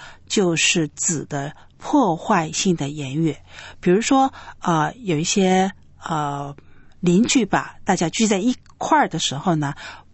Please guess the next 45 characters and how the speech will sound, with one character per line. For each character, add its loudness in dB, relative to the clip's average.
不 2
会 2
彼 2
此 -4
的 -4
称 4
赞， 0
反 0
而 2
是 0
在 2
那 4
里 -2
指 0
指 0
点 2
点 0
的 -6
讲 -6
东 2
家 2
长 -4
西 -2
家 0
短。 -2
嗯， 2
他 2
会 4
说 0
：“我 -6
告 0
诉 -2
你 2
啊， -4
他 -2
是 0
一 -4
个 0
怎 -6
么 -6
怎 -2
么 -4
样 4
的 0
人。” -4